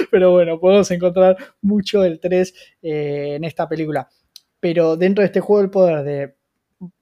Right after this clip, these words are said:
Marcos, que por lo menos logró engañar a la mitad más uno de, de la aquelarre, creo que, eh, juega mucho con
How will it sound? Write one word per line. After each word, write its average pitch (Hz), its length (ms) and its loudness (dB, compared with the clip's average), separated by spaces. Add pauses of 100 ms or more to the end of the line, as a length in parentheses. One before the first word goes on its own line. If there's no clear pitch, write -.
Marcos, 165 760 -4
que 156 240 -8 (140)
por 156 160 -6
lo 151 80 -4
menos 175 300 -2
logró 160 300 0
engañar 170 500 -2
a 135 400 -6 (100)
la 160 180 -8
mitad 151 300 -2
más 165 240 -8
uno 175 420 -2 (340)
de, 139 720 -8 (340)
de 147 100 -6
la 147 80 -4
aquelarre, 180 760 2 (1300)
creo 185 280 6
que, 160 580 -4
eh, 147 60 -6
juega 180 240 2
mucho 190 360 -2
con 147 1000 -6